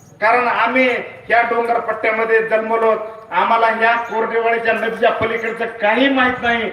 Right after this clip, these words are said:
जनावरं सांभाळायचे आणि जे काय उरतील पिकं ते कापून इथं आणायचं आणि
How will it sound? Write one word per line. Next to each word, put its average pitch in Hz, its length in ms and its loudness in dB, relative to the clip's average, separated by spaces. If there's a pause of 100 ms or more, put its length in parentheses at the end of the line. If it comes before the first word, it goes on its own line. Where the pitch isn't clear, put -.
(380)
जनावरं 254 440 4
सांभाळायचे 247 540 0 (420)
आणि 220 240 0 (200)
जे 262 140 4
काय 277 160 6
उरतील 262 400 0
पिकं 240 420 -2
ते 233 60 -2
कापून 226 400 0
इथं 262 200 2
आणायचं 220 540 0 (480)
आणि 226 480 2